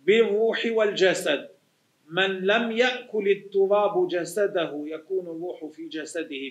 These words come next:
في القبر، ومن أكل التراب جسده يعيد الله الجسد ويعيد الروح إليه ويخرجون من القبور. هذا هو البعث. مم.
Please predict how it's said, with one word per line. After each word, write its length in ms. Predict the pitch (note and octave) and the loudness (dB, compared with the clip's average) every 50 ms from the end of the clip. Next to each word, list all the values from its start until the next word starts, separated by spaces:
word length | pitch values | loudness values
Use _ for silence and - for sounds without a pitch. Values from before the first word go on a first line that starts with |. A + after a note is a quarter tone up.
| - | -12
في 60 | C#3+ | -14
القبر، 540 | C3 C3 - - C#3+ C3+ B2+ D3 F#3 G3 - - _ _ _ _ _ _ _ _ _ _ _ D3+ | -16 -14 -10 -8 -8 -6 -2 -2 -4 -4 -4 -12 _ _ _ _ _ _ _ _ _ _ _ -2
ومن 380 | D#3+ F#3+ A3 A#3+ A#3+ A#3+ A3+ A#3 | 2 2 4 4 4 2 2 0
أكل 400 | A#3+ B3+ B3+ B3+ B3 A#3+ A3+ A3 | 0 -2 0 2 2 4 4 4
التراب 680 | G#3 G#3 - - G#3 G#3 G#3 G#3+ G#3+ G3+ F#3 G3 F#3 | 2 2 2 2 2 4 4 4 2 4 4 2 2
جسده 760 | D3+ F3+ F3+ E3+ - G3+ F#3+ F3+ - E3+ D3+ D3+ D#3 D#3+ D#3+ | 2 0 0 0 0 -2 -2 -2 -2 -2 -2 -2 -2 -4 -4
يعيد 340 | E3+ E3+ D#3 G3 A#3+ A#3+ - | -4 -2 0 0 0 0 -4
الله 400 | A3+ A3+ A3 A3 A3 G#3+ G3 G3 | -6 -6 -2 2 4 4 6 4
الجسد 560 | G3 F#3+ - F#3 F3 E3 - - C3+ B2 - - _ _ _ _ _ _ _ | 4 2 2 0 0 0 -2 -4 -6 -6 -8 -12 _ _ _ _ _ _ _
ويعيد 500 | - D3+ E3 E3+ E3+ D#3+ F#3+ A3+ A3+ G#3+ | 0 2 2 2 2 2 0 0 2 2
الروح 520 | A3+ A3 A3 A3+ A#3 - - - A3 G#3+ G#3+ | 0 0 2 0 -4 -4 0 -2 -2 -2 0
إليه 420 | G#3+ G#3+ A3+ A#3+ B3+ B3+ G#3+ F#3 | 0 2 2 2 4 2 0 -2
ويخرجون 800 | F#3 F#3 F#3 F3+ - F3 F3 F3 E3 E3 F3 F3 E3 D3+ D3 D3 | 0 0 0 0 -2 -6 -8 -8 -6 -6 -6 -8 -8 -8 -12 -12
من 120 | D3 C3+ | -14 -16
القبور. 560 | C3 B2+ B2 _ - B2 A2 A2 G#2+ G#2 G#2 - _ _ _ | -18 -20 -20 _ -18 -18 -18 -16 -20 -20 -20 -20 _ _ _
هذا 300 | E3+ F#3+ F#3+ F#3 F#3 E3 C#3+ | -4 -4 -2 -2 -2 -4 -4
هو 160 | C#3 D3+ D3 | -4 -8 -10
البعث. 380 | B2+ C3 - - A2+ A2 - _ _ _ _ _ _ _ _ _ _ _ _ _ _ _ | -10 -10 -12 -14 -16 -16 -16 _ _ _ _ _ _ _ _ _ _ _ _ _ _ _
مم. 300 | D3+ D#3+ D#3+ D3+ C3+ B2+ | -16 -14 -14 -14 -16 -18